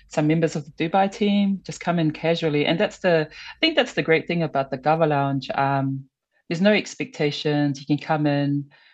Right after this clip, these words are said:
and relax and just have meaning-, meaningful conversations. It's more about, around, um, who you are, where you're from, rather than what you do sort of thing.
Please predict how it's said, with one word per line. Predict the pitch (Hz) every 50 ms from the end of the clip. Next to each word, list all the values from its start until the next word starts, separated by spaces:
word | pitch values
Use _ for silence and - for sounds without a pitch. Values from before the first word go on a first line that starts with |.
| _ _
and | - 135 139 131
relax | 143 135 135 147 147 139 - - - - -
and | 139 139 139 139 135
just | - 151 - -
have | - - 165 165 165 156 143
meaning-, | 147 139 143 147 156 170 175 175 165 - - - _ -
meaningful | - 170 196 214 214 208 - - 214 208
conversations. | 208 - 196 196 196 202 - 202 214 214 - - 240 240 226 -
It's | 165 - - - -
more | 190 196 196 190 180
about, | 165 - - - -
around, | 147 147 151 160 156 156 156 156 151
um, | 151 147 143 143 143 139 139 139 _ - - - _ _ _ _ _ _ _ - -
who | 190
you | 190 180 180 165 143
are, | 147 147 151 151 151 147
where | 139 151 156
you're | 151 143
from, | - - - 156 156 156 151 143 143 139
rather | 139 139 143 139 139
than | 131 143 139 135 135 135 135 131
what | - 135 131 -
you | 135 135
do | 127 156 165 190
sort | 196 - - 196
of | 202 202
thing. | - 247 277 320 -